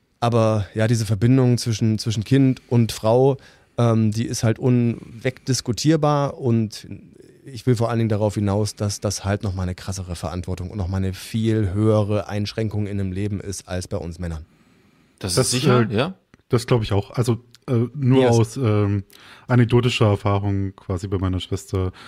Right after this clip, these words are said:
Speaker 3: als ich bei ihr gewohnt hab, war sie gerade alleinerziehend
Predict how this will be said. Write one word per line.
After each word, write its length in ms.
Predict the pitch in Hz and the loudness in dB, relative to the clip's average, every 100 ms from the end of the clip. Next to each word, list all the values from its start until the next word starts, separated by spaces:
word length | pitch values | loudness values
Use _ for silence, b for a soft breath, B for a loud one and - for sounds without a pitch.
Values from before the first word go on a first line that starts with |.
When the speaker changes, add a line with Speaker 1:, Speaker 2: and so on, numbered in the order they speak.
| B B B | B B B
Speaker 3:
als 160 | 101 | -4
ich 220 | 98 - - - - | -6 -8 -18 -14 -2
bei 180 | 101 | 0
ihr 200 | 107 110 | 0 0
gewohnt 320 | 98 95 98 98 | -2 0 0 0
hab, 320 | 95 95 101 | 0 -2 -4
war 140 | 98 | -4
sie 120 | 92 | -4
gerade 520 | 92 98 92 90 90 90 | -4 -2 0 0 -2 0
alleinerziehend 1000 | 92 107 117 113 - 107 107 113 117 | 2 2 2 0 -2 0 2 0 -4